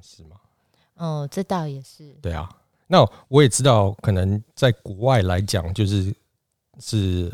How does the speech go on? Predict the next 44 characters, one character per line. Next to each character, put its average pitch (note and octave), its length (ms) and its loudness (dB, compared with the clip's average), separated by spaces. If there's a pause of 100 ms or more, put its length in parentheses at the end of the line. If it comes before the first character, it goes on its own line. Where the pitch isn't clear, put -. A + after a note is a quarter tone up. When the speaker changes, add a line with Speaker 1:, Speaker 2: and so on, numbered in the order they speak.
(120)
Speaker 1:
很 G#2 280 -4
多， G#2 540 0
如 G#2 180 0
果 G2+ 160 0
一 F#2 120 -2
个， F#2+ 140 -2 (580)
两 F2+ 320 -4
个， F2+ 640 -4 (240)
呃， F2 560 -8 (960)
呃， F#2 60 -20 (200)
一 G#2+ 60 -6
个， G2+ 100 -10 (140)
就 D3 220 2
算 B2+ 180 6
是 A#2 100 2
夫 A#2 140 2
妻 G#2+ 100 0
情 G2+ 140 2
况 F#2+ 80 4
下， F#2 220 0
他 G#2+ 160 0
们 G#2 100 4
那 G2 80 2
个 F#2 220 -2
双 G2+ 320 2
收 G2+ 240 0
入 F#2+ 240 -2
的 - 120 -12
话， F2 340 -6
Speaker 2:
嗯。 F3+ 280 -18
Speaker 1:
那 C3+ 80 -2
或 B2+ 220 4
许 F2+ 440 -6 (500)
有 G#2 200 0
可 - 160 -2
能 F#2 340 -2 (200)
那 G2+ 120 -8
个 F2+ 120 -4
老 E2+ 200 -2
婆 F#2 300 -12
的 G2+ 140 -10
收 G2 180 -4
入 F#2 220 -4
也 F2+ 120 -14